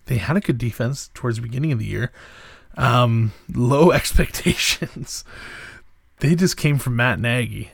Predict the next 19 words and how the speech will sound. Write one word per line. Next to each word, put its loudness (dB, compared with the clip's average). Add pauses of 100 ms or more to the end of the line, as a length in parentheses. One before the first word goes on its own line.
If -8
you 0
can -2
just -4
come 0
in 0 (2500)
and -4
call -2
a 2
football 0
game -2
the 0
way 0
that 0
it -6
should -6
be, -2 (1120)
and, -2
like, -4